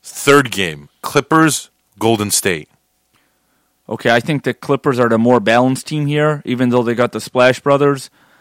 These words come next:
Speaker 2: They can win some <laughs> games by themselves when they get hot.
Speaker 1: Yeah.
Speaker 2: But I'll say, uh, Clippers in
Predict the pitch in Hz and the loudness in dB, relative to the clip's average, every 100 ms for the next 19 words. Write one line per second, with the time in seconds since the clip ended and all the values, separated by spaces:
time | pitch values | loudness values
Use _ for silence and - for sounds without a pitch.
0 | _ 120 123 135 120 123 120 127 113 120 | _ -6 -2 -2 0 0 0 -2 -2 -2
1 | 147 123 127 123 113 110 120 139 123 113 | -2 0 2 2 0 0 4 4 2 -2
2 | 110 117 127 120 135 156 _ 90 82 82 | -2 0 -2 2 2 2 _ -10 -6 -4
3 | 120 123 135 - 143 131 117 110 - 143 | 2 4 4 2 2 4 4 0 -2 -4
4 | 139 131 113 113 110 | 0 0 0 -4 -4